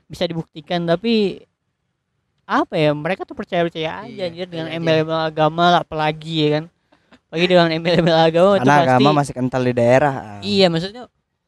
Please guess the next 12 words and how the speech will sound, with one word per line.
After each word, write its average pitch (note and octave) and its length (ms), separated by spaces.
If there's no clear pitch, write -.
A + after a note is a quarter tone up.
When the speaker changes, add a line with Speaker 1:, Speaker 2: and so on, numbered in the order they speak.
Speaker 1:
padahal F3+ 380
udah E3 280
bertentangan E3+ 600
dengan E3+ 240
agama, G#3 480
udah F#3 120
jelas F#3 320
Speaker 2:
Iya, A#2+ 100
Speaker 1:
anjir. D3+ 180
Speaker 2:
jelas D3+ 140
banget. C#3 120
Speaker 3:
Oh, G3 180